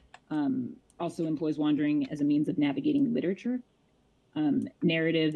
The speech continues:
and writing, thus finding new paths to personal and so, and carving new paths to new personal and social histories.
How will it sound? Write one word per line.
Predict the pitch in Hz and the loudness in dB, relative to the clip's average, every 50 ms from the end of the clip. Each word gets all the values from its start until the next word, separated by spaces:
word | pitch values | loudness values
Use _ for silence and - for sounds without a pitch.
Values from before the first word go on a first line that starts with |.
| - - | 0 2
and | 147 147 151 147 143 139 - - - | 4 4 4 4 2 0 -2 -2 -2
writing, | 156 151 160 180 196 202 208 196 | 0 2 4 4 4 4 4 2
thus | - 165 156 - - | 2 0 -4 -4 -6
finding | - 165 160 156 156 156 151 147 147 | -6 -2 0 2 2 4 4 4 4
new | 165 160 156 | 4 4 2
paths | 160 - 165 151 156 151 151 - - - | 0 -2 -4 -2 -2 -4 -6 -10 -14 -8
to | - 131 | -8 -8
personal | - - 156 135 - 151 151 147 143 | -4 -4 -4 -4 0 0 0 2 2
and | 143 139 | 2 0
so, | - - 151 143 - - | -2 -4 -6 -6 -4 -2
and | 156 165 147 - _ _ _ | 0 0 0 -2 _ _ _
carving | - - 202 190 180 160 151 | -4 0 2 2 4 4 4
new | 151 139 | 2 2
paths | 135 151 135 135 - - - | 0 -2 -6 -10 -10 -16 -12
to | - 160 | -4 -2
new | 151 | -2
personal | 135 - 147 135 - 143 135 | -2 -2 -4 -6 -4 -4 -2
and | 123 135 | -4 -4
social | - 131 135 - - 160 | -4 -6 -8 -6 -8 -10
histories. | 156 147 131 - - 131 - 190 - - | -10 -10 -10 -10 -10 -10 -10 -10 -14 -18